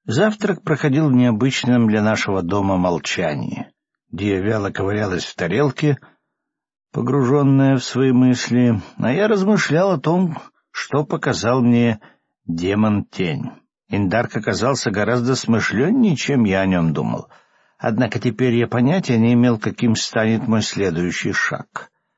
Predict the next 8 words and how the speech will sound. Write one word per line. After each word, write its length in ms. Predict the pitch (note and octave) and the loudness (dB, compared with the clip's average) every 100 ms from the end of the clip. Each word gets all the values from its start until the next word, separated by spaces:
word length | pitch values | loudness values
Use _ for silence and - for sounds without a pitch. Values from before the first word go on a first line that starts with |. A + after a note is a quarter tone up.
| _ _ - | _ _ -12
Штойне 520 | - - B2 A2 A#2 G#2+ | -10 -2 0 2 2 0
как-то 320 | A2+ - G#2+ | -4 -4 -2
близко 420 | G#2 A2+ - A#2 | 0 -2 -2 -4
к 40 | |
сердцу 420 | - D3 A#2+ - - | -2 0 0 -4 -4
принял 340 | A2 G#2+ G2+ | 0 0 0
попытку 460 | G#2+ - A2 - F#2 | -2 -4 -4 -4 -8
покушения, 800 | - A2+ A2 D3+ C3+ F2 D2 | -4 -4 -2 0 2 0 -2